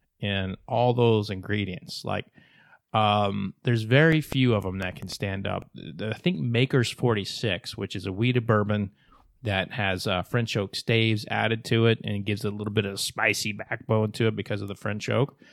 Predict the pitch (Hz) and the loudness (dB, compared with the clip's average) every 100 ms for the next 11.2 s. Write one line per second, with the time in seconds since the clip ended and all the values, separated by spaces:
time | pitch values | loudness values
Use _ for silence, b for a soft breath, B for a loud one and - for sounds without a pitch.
0 | B B B _ 120 135 127 117 120 - | B B B _ 2 4 4 4 2 0
1 | 104 113 131 135 135 123 127 131 127 113 | 0 2 4 2 2 2 2 2 0 -2
2 | 117 113 117 110 110 117 139 - 107 104 | -2 0 2 2 2 2 0 -4 -6 -6
3 | - - 110 107 - 107 - 85 107 110 | -8 -10 -8 -8 -10 -10 -8 -4 0 2
4 | 110 110 104 - - 98 - 110 107 - | 4 2 2 -4 -8 -8 -6 -6 -6 -4
5 | 113 - 104 98 107 110 151 156 104 98 | -4 -2 -2 0 0 4 4 2 -2 -4
6 | 98 95 117 120 127 131 123 113 113 - | -2 0 2 4 4 4 2 0 -2 -4
7 | 110 110 - 117 117 117 B B _ - | -6 -4 -2 0 0 0 B B _ -8
8 | 110 120 110 107 107 107 - 117 110 107 | -2 -2 -2 -2 -2 -2 -4 -4 -2 -2
9 | 104 98 107 104 101 107 135 117 101 107 | -2 -4 -2 -2 -2 -4 -4 -2 -4 -4
10 | 117 110 110 107 107 110 107 104 104 104 | -6 -6 -4 -2 0 0 0 -2 0 0
11 | 107 147 | 0 -2